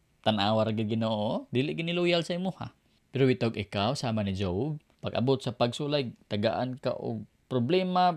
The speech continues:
nawala imuhang motor, nasunod mo sa kanan, pilyo ra imuhang business. Pero ikaw, nagsimba gyapon sa Ginoo, lipay ang Ginoo, ipasigarbo ka niya, ug Satan,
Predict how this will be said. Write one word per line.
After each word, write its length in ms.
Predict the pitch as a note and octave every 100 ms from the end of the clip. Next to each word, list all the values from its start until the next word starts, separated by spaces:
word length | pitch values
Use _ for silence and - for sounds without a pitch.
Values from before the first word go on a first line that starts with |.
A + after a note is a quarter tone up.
| - -
nawala 560 | - G#2+ C#3 D3+ D#3
imuhang 320 | C#3 C#3+ C#3 C3
motor, 640 | A#2 - G3+ F3+ A#2 G2 _ A2
nasunod 320 | F3+ F3+ E3+
mo 160 | D3
sa 160 | C#3+ C3
kanan, 400 | D3 G3+ G3 C#3 - -
pilyo 320 | F#3 F3+ E3+
ra 80 | D#3
imuhang 240 | D#3 D3+
business. 640 | F#3+ G3+ G3+ F#3+ D3+ - - _ _ -
Pero 160 | D3
ikaw, 400 | C#3+ E3 D#3+ D#3+ - -
nagsimba 640 | B2+ A2+ E3+ E3 D3+ C#3+
gyapon 400 | C3 C3 - B2+
sa 80 | C3+
Ginoo, 480 | B2+ C3 C#3 E3+ C#3 _
lipay 560 | B2 C3 D3 - - A#2+
ang 160 | B2 A2
Ginoo, 400 | A2 G2+ C3 D3 _ _ -
ipasigarbo 800 | C#3+ C#3 C3 - C3+ C3+ C3 B2+
ka 160 | B2
niya, 240 | A2 B2 - _ _
ug 160 | A#2+ A#2
Satan, 480 | B2 A#2+ A#2+ G#2+